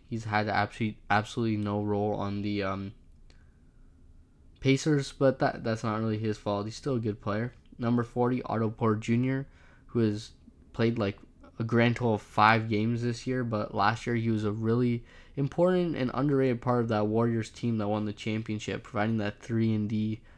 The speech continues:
um, skill set that they actually are lacking this year. Um, another three and D player, we have Amir Coffey at thirty-nine. Um, and at thirty-eight, we have Nazir Little, who had a pretty good,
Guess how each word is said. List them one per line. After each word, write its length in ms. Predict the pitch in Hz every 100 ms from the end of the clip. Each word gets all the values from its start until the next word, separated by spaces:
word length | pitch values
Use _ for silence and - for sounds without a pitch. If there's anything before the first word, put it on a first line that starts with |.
| - - -
um, 640 | - 98 98 98 101 - - - - - - -
skill 340 | - - 127 123
set 340 | - 98 101
that 140 | 104 101
they 100 | 113
actually 320 | 123 113 107
are 120 | 101
lacking 440 | 101 92 107 113 104
this 220 | 101 -
year. 260 | 104 - - - - - - - -
Um, 320 | 107 104 104
another 280 | 117 135 127
three 220 | 147 135
and 80 | 131
D 120 | 131
player, 300 | 131 131 131
we 80 | 120
have 200 | 107 -
Amir 340 | 107 113 113
Coffey 680 | 107 - 110 127 - 131 147 - - -
at 200 | - 104
thirty-nine. 760 | - 117 117 110 117 135 147 143 - - - -
Um, 540 | - 101 101 101 101 101 -
and 120 | 110
at 200 | 107 107
thirty-eight, 400 | 131 127 127 135
we 120 | 123 120
have 200 | 110 110
Nazir 460 | 110 110 120 120
Little, 400 | 113 117 135 139
who 180 | - 117
had 320 | 113 110 113 113
a 280 | - 117 113
pretty 320 | 113 156 156
good, 420 | 135 120 120 123